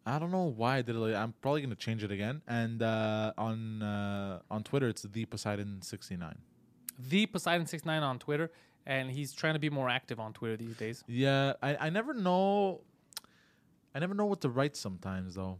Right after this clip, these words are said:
Speaker 1: You know, like, sometimes I wanna write, but usually I'm just retweeting and shit.
Speaker 2: Yeah.
Speaker 1: Which is fine. But, uh, but some, I, I wanna be a little more engaging.
Speaker 2: Yeah, you should be.
Speaker 1: But I never know how to,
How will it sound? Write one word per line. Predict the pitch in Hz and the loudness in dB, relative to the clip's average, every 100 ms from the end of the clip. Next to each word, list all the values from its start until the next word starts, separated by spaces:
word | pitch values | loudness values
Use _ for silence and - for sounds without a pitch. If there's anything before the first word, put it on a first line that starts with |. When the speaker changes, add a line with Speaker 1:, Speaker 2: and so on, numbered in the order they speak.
| - _ _ _ _ - | -12 _ _ _ _ -4
Speaker 1:
You | |
know, | 143 | 0
like, | 165 143 | 2 2
sometimes | 151 151 160 | 0 0 2
I | 139 | 2
wanna | 131 | 2
write, | 117 139 113 | 2 2 0
but | 113 117 | -4 -4
usually | 127 131 135 | -4 -2 -2
I'm | 123 | -2
just | 117 - 110 | -2 -4 -6
retweeting | 110 - - 113 135 | -8 -6 -4 -2 -2
and | 151 | -4
shit. | - 185 - - | -2 -4 -6 -6
Speaker 2:
Yeah. | 135 139 - | -2 -2 -4
Speaker 1:
Which | 127 117 | -10 -8
is | - | -10
fine. | - 120 175 - _ - | -8 -6 -8 -10 _ -14
But, | 120 113 104 - | 0 0 0 -4
uh, | 107 95 95 _ _ _ _ _ - - | -6 -6 -12 _ _ _ _ _ -14 -6
but | 139 | -4
some, | - 151 | 0 0
I, | 139 | 0
I | 127 127 | 0 0
wanna | 135 160 | 2 2
be | 147 139 | 2 2
a | 131 | 2
little | 117 | 0
more | 120 117 | -4 -6
engaging. | 107 98 101 98 92 - _ _ _ - - | -8 -6 -6 -6 -12 -14 _ _ _ -20 -10
Speaker 2:
Yeah, | 147 123 107 | -6 -4 -6
you | 135 | -10
should | 131 135 | -4 -4
be. | 117 113 - | -4 -12 -4
Speaker 1:
But | 117 | 2
I | 113 | 2
never | 117 127 | 2 2
know | 127 120 | 2 2
how | 110 | 2
to, | 113 110 107 104 | 2 0 0 -4